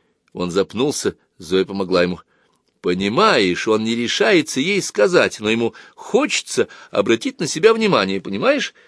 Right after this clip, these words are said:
И колотит, да, но не из хулиганства, а чтоб обратить внимание". Оля встала и в упор посмотрела на Женю. "Дайте мне слово, товарищ председатель".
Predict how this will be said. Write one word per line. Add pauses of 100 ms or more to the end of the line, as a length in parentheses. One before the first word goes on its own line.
(280)
И
колотит, (160)
да, (160)
но
не
из
хулиганства,
а
чтоб
обратить
внимание". (800)
Оля
встала (300)
и
в
упор
посмотрела
на
Женю. (500)
"Дайте
мне
слово,
товарищ
председатель".